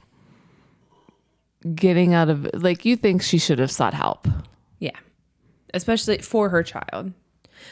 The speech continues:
Speaker 2: But like I said, in two thousand two, mental health awareness maybe wasn't as big. Now,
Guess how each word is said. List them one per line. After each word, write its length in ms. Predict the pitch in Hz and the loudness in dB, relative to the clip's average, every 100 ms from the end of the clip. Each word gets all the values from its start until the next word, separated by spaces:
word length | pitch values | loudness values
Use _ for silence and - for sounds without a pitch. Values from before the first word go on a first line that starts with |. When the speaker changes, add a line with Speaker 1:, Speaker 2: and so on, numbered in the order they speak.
| - - | -10 -2
Speaker 2:
But 100 | 180 | 2
like 160 | 185 | 2
I 100 | 190 | 2
said, 360 | 208 320 240 160 - - | 0 0 -2 -2 -12 -8
in 140 | 175 180 | -6 -4
two 120 | 175 | -2
thousand 340 | 180 190 202 | -2 -2 -6
two, 460 | - 240 240 240 - - | -4 -2 -2 -2 -6 -10
mental 420 | 190 190 190 196 | -6 -4 -4 -4
health 520 | 185 170 175 - - - | -2 -4 -4 -12 -16 -8
awareness 580 | 180 175 175 175 175 - _ _ - | -2 -2 0 -2 -4 -10 _ _ -6
maybe 320 | 175 170 175 | -4 -2 -2
wasn't 340 | 165 165 165 | -2 -4 -4
as 160 | 160 160 | -6 -4
big. 500 | 277 262 254 233 247 _ _ _ _ _ _ _ _ _ - | 0 2 2 0 -6 _ _ _ _ _ _ _ _ _ -10
Now, 640 | 175 175 170 165 160 170 | -4 -2 -2 -2 -2 -6